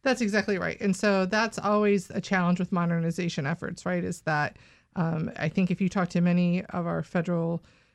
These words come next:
uh, I T leaders, th-, I don't think they've ever felt like they've been off a modernization path, <laughs> um, and that some of the things that they modernized, they're now modernizing again. And so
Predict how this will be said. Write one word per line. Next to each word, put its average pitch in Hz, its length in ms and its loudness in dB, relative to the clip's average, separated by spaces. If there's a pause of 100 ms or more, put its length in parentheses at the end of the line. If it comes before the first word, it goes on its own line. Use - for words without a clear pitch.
(140)
uh, 147 280 -2
I 175 100 2
T 226 220 2
leaders, 208 480 2 (120)
th-, - 120 -4 (120)
I 185 100 2
don't 190 140 2
think 185 180 2
they've 185 120 2
ever 180 200 0
felt - 180 -4
like 180 140 -2
they've 180 140 -2
been 165 180 -2
off 165 240 -4
a 202 40 4
modernization 196 720 2
path, 190 320 2 (240)
<laughs> - 440 2
um, 170 320 2
and 196 120 4
that 170 200 0
some 226 160 4
of 226 80 6
the 220 60 4
things 226 180 4
that 196 100 4
they 202 80 6
modernized, 190 520 4
they're 175 60 2
now 170 140 4
modernizing 170 640 2
again. 180 340 2
And 180 220 0
so 180 400 4